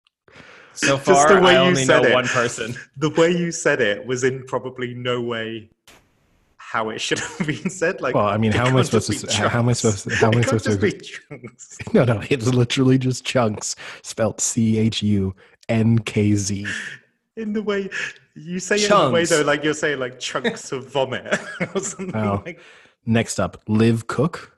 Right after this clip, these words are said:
Speaker 3: who is a football freestyler. I'm gonna guess that's a no from everyone.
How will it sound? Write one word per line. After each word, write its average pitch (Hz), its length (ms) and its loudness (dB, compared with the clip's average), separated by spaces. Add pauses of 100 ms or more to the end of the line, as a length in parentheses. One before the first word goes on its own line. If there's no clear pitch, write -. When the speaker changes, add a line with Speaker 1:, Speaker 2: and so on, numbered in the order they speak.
Speaker 3:
who 101 140 -2
is 92 140 0
a 87 100 -2
football 104 440 -4
freestyler. 104 600 -6 (540)
I'm - 80 -8
gonna - 180 -4
guess - 300 -6 (140)
that's 82 300 -6
a 82 60 -4
no 82 300 -4
from 92 160 -8
everyone. 92 340 -4